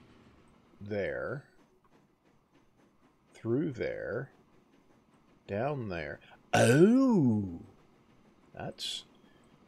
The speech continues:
that's a nice tour. Uh, okay. What I, I'm gonna do, I'm gonna call up the vehicle manager, and we're gonna go for trains.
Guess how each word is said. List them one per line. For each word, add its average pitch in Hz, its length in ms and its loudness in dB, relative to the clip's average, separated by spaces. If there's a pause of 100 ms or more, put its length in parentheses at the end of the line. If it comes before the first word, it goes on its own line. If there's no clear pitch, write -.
(120)
that's - 180 -14
a 156 60 -4
nice 117 340 -2
tour. - 520 -6 (520)
Uh, 123 520 8
okay. - 340 4 (560)
What 262 200 -4
I, 262 100 4
I'm 160 320 0
gonna 131 180 2
do, 98 340 -4 (1600)
I'm 139 80 -6
gonna 214 160 0
call 147 280 6
up 139 140 2
the - 80 -4
vehicle 113 480 0
manager, 80 640 -8 (840)
and 98 120 -10
we're 143 80 -6
gonna 220 140 -4
go 160 200 2
for - 220 -2 (120)
trains. 95 1000 -8